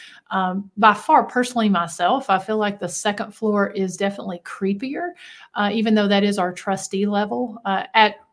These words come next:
you know, prior to nineteen twenty-two, that would have been maximum security. So they would have held, uh, some of those more hardened criminals on that second floor earlier on. But, um, yeah, a-, as Chris said, it, the vibe does kind of change.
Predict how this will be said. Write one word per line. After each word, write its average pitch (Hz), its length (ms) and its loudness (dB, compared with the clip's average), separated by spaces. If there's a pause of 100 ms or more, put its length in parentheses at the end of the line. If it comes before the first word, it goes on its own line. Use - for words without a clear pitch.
(100)
you 240 140 -2
know, 196 60 2
prior 220 400 6
to 208 140 -4
nineteen 202 440 2
twenty-two, 202 540 -4
that 196 180 0
would 208 140 2
have 175 140 -2
been 214 260 2
maximum 185 520 -8
security. - 440 -16
So 214 180 -4
they 202 100 0
would 214 160 2
have 214 120 -6
held, 202 420 -2 (360)
uh, 190 200 2
some 214 260 0
of 202 60 0
those 196 240 0
more 190 140 -2
hardened 185 400 2
criminals 185 560 -4 (280)
on 220 160 4
that 202 160 -2
second 202 320 -4
floor 196 340 0
earlier 190 560 0
on. 190 420 0 (360)
But, 208 420 2 (180)
um, 190 520 -2
yeah, 240 380 2
a-, 226 120 -2
as 254 220 -4
Chris 285 280 -8
said, 214 300 -2
it, 247 240 -4 (160)
the 233 100 -2
vibe 226 440 2
does 220 260 -2
kind 233 320 -4
of 208 220 -6
change. 262 720 -10